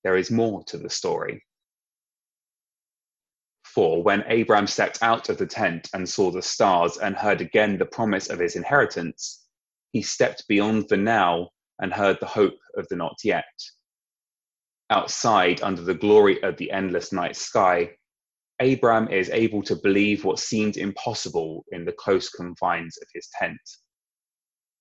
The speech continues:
The God who created the heavens and scattered the stars in radiance across the sky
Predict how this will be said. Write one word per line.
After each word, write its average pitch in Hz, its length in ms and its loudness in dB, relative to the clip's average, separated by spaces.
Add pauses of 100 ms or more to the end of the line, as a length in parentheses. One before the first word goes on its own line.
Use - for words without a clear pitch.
(440)
The 92 80 0
God 101 380 6
who 87 280 -4
created 92 580 -4
the 85 80 -6
heavens 98 680 0
and 90 160 -12
scattered 104 560 -4
the 117 80 -10
stars 104 600 -2
in 90 180 -8
radiance 104 500 0
across - 380 -8
the 95 80 -10
sky 90 480 -2